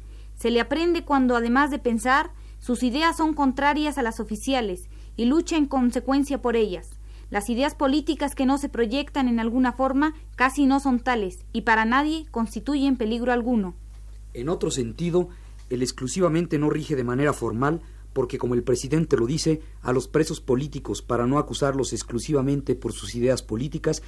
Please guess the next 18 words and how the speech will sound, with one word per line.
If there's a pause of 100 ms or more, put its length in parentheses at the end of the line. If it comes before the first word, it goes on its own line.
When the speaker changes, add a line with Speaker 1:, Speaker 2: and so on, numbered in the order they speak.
(220)
Speaker 2:
que
es
el
punto
central
de
las
acusaciones, (300)
se
les
acusa
tanto
en
México
como
en
otros
países